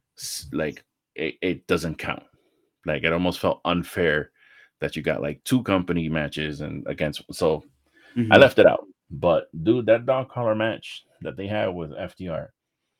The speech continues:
Speaker 1: is the great, like, the greatest tag team match I've ever seen. <clears throat> It's the greatest tag team match I've ever seen. Um, and it's not even close. Um, I can't think of another tag team match that I, that can, I can even put up there with that.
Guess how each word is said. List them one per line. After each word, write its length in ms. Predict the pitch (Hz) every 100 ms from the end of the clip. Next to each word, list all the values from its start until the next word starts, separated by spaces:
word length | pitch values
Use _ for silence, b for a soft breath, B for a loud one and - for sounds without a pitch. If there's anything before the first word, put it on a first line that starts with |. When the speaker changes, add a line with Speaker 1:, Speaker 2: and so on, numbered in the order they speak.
| _ _ -
Speaker 1:
is 400 | 98 87 73 - 76 82
the 140 | 82 90
great, 400 | 80 92 95 92
like, 360 | 101 92 82
the 200 | 82 101
greatest 400 | 92 98 101 98
tag 180 | 104 95
team 160 | - 92
match 180 | 92 98
I've 80 | 104
ever 160 | 101
seen. 340 | - 113 - - -
<clears throat> 380 | 180 156 - - _ _ _
It's 160 | 95 95
the 60 |
greatest 300 | 92 90 80
tag 180 | 95 82
team 160 | 80 76
match 180 | 71 80
I've 60 |
ever 160 | 80 71
seen. 220 | - - _ _ _ _ _ _ _ -
Um, 520 | 82 78 71 65 - _ _ - - 80
and 280 | 87 80 65 -
it's 300 | 82 80 -
not 180 | 82 80
even 160 | 73 76
close. 420 | 76 - - - _ -
Um, 180 | 80 -
I 160 | 92 87
can't 220 | 107 95
think 120 | 98
of 60 | 90
another 240 | 90 80
tag 320 | - 82 78
team 160 | 82 80
match 240 | 80 76
that 120 | 73 73
I, 100 | 78 82
that 240 | 80 76
can, 240 | - 80 76
I 120 | 87
can 180 | 87 87
even 160 | 80 78
put 180 | - 90
up 160 | 76 82
there 320 | 76 67 - _ _ _ _ _ _ _ _ _ _ -
with 320 | - 90 -
that. 240 | - -